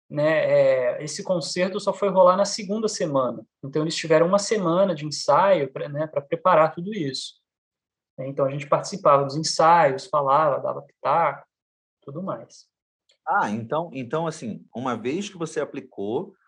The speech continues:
Speaker 2: você foi aprovado pra partici-, do parti-, pra participar do festival.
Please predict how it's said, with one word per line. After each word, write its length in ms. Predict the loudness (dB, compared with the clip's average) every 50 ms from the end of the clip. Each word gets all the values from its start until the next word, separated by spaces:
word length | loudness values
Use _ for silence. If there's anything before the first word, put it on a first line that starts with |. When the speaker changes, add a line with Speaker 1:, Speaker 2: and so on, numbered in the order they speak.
| _ _ _ _
Speaker 2:
você 160 | _ -14 -12
foi 200 | -12 -6 -2 -2
aprovado 480 | -2 -2 -2 -4 -4 -2 -2 -2 -2 -2
pra 100 | -4 -6
partici-, 300 | -6 -8 -10 -12 -12 -12
do 80 | -8 -6
parti-, 280 | -6 -6 -6 -10 -18 _ _ _
pra 260 | -4 -4 -2 -2 -4
participar 460 | -6 -8 -12 -12 -14 -12 -6 -4 -4
do 80 | -4 -4
festival. 720 | -8 -12 -12 -12 -10 -4 -2 0 0 0 -2 -4 -6